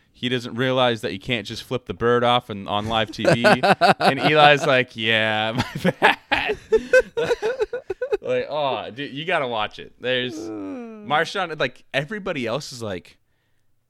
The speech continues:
Speaker 1: they're forward facing to the camera, like, very upright, good posture. They kinda have the camera, like, shoulders above is pretty typical for, like, a lot of guys like Tom Brady, Russ, all these guys coming on. Marshawn's, like,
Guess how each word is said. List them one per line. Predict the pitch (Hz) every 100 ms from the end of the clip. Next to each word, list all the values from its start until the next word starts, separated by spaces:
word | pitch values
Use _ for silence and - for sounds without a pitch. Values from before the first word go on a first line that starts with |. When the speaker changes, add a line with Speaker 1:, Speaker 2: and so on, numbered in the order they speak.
| _ _ _
Speaker 1:
they're | - 127
forward | - - 147 165 160
facing | - 139 135 160
to | 143
the | 123
camera, | - 127 123 120 117 120
like, | 120 95 -
very | 135 131 -
upright, | 117 - 120 110 -
good | 120 107
posture. | - 107 107 - 101 98 98 95 _ _ _
They | 113
kinda | - 127
have | 117 113
the | 120
camera, | - 113 113 110
like, | 98 107
shoulders | - 113 104 104 101
above | 85 92 95 92
is |
pretty | - 104 85
typical | - 87 110 95
for, | -
like, | 87 82
a |
lot | 87 85
of | 85
guys | 87 85
like | 82 -
Tom | 87 82
Brady, | 82 80
Russ, | 80 80 78
all | 78
these | 76 80
guys | 80 80
coming | - 87
on. | 80 78 85 _ _ _ _ _ _ _ 127
Marshawn's, | 185 - 214 214 254
like, | 196 135